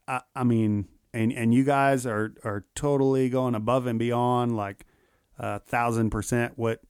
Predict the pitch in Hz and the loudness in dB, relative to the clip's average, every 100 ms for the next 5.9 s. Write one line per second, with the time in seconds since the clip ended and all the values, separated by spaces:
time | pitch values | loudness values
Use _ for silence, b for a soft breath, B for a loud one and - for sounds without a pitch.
0 | _ _ _ 123 123 120 117 131 - 123 | _ _ _ -2 2 2 2 0 -6 -2
1 | 127 123 123 117 - 131 123 123 143 139 | 2 4 4 2 2 0 2 4 6 6
2 | 113 - - 117 107 104 - _ _ _ | 4 -2 -6 -2 0 -2 -8 _ _ _
3 | - 147 - - 143 143 - - - 139 | 2 4 4 -2 -2 -2 -2 -10 -4 -2
4 | 120 - - - _ - 113 110 110 139 | -2 -4 -6 -10 _ -6 -2 0 0 -2
5 | - 127 107 98 - 131 139 107 | 0 -2 -2 -4 -4 -2 0 -2